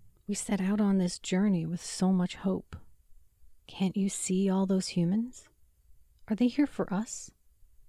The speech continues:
Why would we abandon it now? Time stretches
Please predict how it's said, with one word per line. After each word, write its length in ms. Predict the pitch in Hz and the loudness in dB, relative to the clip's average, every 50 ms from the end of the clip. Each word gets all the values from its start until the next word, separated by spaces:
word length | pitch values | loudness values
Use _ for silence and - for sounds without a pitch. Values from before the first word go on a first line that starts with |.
| - - - - - - - | -20 -20 -20 -20 -20 -20 -14
Why 220 | - 170 196 226 220 | -8 -2 0 2 4
would 180 | 202 196 180 | 4 4 4
we 140 | 185 185 180 | 4 4 4
abandon 480 | 175 170 175 175 175 180 175 180 175 170 | 4 2 2 4 4 4 4 4 2 2
it 180 | 165 - - | 0 -2 -2
now? 360 | 180 185 214 208 160 160 - - - - - - - - _ _ _ _ _ _ - - _ _ _ _ - - - - _ - - _ _ _ _ - - _ _ _ _ _ - - _ _ _ | -2 -2 -2 -2 -4 -6 -10 -14 -20 -20 -20 -20 -20 -20 _ _ _ _ _ _ -20 -20 _ _ _ _ -20 -20 -20 -20 _ -20 -20 _ _ _ _ -20 -20 _ _ _ _ _ -20 -20 _ _ _
Time 280 | - 208 202 196 196 190 | -4 -2 0 2 2 2
stretches 720 | - - - - 185 180 - - 175 165 165 170 - - | 0 -2 -2 -2 0 0 0 0 -2 -2 -2 -4 -8 -12